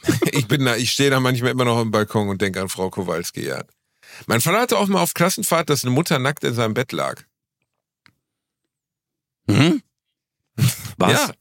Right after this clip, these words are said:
Speaker 2: Wie, wie das jetzt?
Speaker 1: Mein Vater war immer ein sehr attraktiver, beliebter Lehrer und auch gut aussehender Mann. Und dann lag einfach eine, eine, äh, eine Mutter nackt in seinem Bett.
Speaker 2: Ja, hast du jetzt,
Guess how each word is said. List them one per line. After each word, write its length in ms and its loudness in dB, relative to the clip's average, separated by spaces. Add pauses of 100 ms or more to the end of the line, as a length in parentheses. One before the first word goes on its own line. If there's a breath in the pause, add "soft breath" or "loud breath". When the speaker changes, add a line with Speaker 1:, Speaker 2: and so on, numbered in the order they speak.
Speaker 2:
Wie, 200 2
wie 140 2
das 200 2
jetzt? 120 2
Speaker 1:
Mein 140 4
Vater 320 2
war 100 2
immer 140 2
ein 120 4
sehr 220 2
attraktiver, 680 -2
beliebter 480 0
Lehrer 420 0
und 180 -8
auch 200 -4
gut 180 -4
aussehender 420 2
Mann. 340 -2 (760)
Und 120 4
dann 120 2
lag 220 -2
einfach 340 -4
eine, 320 2 (100)
eine, 600 -2
äh, 80 -4
eine 440 -4
Mutter 340 0
nackt 360 -4
in 120 -2
seinem 220 0
Bett. 300 -2 (1600)
Speaker 2:
Ja, 300 2
hast 240 -2
du 60 4
jetzt, 280 0